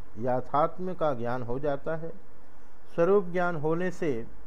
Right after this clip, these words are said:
सबके मन की बातों को आप जान लेंगे, ऐसी कोई अनिवार्यता नहीं है।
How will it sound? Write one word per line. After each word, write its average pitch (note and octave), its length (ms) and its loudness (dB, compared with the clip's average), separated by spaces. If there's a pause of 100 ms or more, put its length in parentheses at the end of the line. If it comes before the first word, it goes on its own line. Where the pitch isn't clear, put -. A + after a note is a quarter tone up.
(580)
सबके F#3+ 360 2
मन E3+ 260 2
की F3 160 -2
बातों C3+ 400 0
को D#3 280 0
आप A#2 260 2
जान B2+ 260 0
लेंगे, D#3+ 420 0 (320)
ऐसी D3+ 300 0
कोई D3+ 400 0 (120)
अनिवार्यता B2+ 640 0
नहीं A#2 300 -2
है। D3+ 180 -4